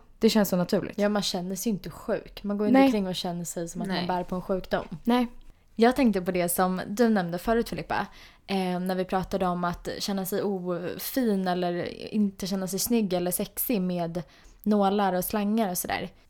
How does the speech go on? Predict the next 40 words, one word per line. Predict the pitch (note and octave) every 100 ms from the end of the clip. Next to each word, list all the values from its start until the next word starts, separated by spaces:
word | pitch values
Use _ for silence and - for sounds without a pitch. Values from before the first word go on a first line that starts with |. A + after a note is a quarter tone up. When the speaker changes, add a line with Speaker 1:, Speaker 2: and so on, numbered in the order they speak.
| _ _
Speaker 2:
Då | A#3+
tänkte | A#3+ B3 G#3+
jag | G3
bara | F3+
att | G3 F3+ F3+
det | -
är | A3+ C4
ju |
inte | B3+ - F#3+ F3 -
egentligen, | G3 F#3 F3+ F#3+ - F#3+
det | A3+ -
är, |
som | G#3 A3
vi |
sa, | F#3+ G3+
det | F3+ A#3
är |
inte | G#3+ G3
jobbigt | F#3 F3 G3 F3+
att | F#3+
ha | G3
de | F#3
här | F3+ E3 E3 - - - _
nålarna | - G3+ F#3+ G3 F#3
på | -
sig. | - - F#3+ - _ - -
Men | G#3+
något | G#3 -
som | G3
är |
jobbigt | G3 G3 D#3+ A#3+
är | F#3
ju | F3
handväskan. | - F3 D#3 - F3 E3+ - -
Att | - C4
få | C#4
plats | - F4 - -
med | F#3
allting. | - - - -
Speaker 1:
Ja, | G#3+ G3+